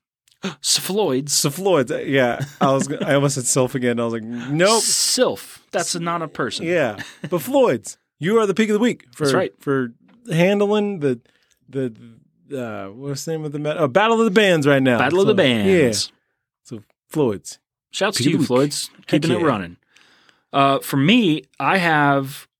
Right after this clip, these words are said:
Speaker 1: one of my own and then one for the two of us.
Speaker 2: Mm-hmm.
Speaker 1: So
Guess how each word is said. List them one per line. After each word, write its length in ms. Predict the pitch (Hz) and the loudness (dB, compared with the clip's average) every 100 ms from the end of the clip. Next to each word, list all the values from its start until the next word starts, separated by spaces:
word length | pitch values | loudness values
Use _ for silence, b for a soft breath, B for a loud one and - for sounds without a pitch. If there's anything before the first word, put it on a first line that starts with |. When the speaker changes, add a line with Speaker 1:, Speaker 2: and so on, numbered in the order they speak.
| _ _ - | _ _ -16
Speaker 1:
one 260 | 117 143 180 | -4 -2 0
of 120 | 156 | 0
my 220 | 143 131 | 0 2
own 320 | 139 131 113 123 - | 2 2 0 -6 -6
and 160 | 127 | -4
then 180 | 127 120 | -2 -2
one 420 | 113 131 135 131 | 0 0 0 -2
for 440 | 127 135 117 113 110 | -4 -4 -2 -2 -4
the 100 | 117 | -4
two 180 | 175 170 | 0 0
of 120 | 107 | 0
us. 260 | 78 - - 156 | -6 -10 -10 -6
Speaker 2:
Mm-hmm. 320 | 202 135 87 - - | -4 -4 -8 -16 -2
Speaker 1:
So 540 | - 156 147 139 | 0 2 2 0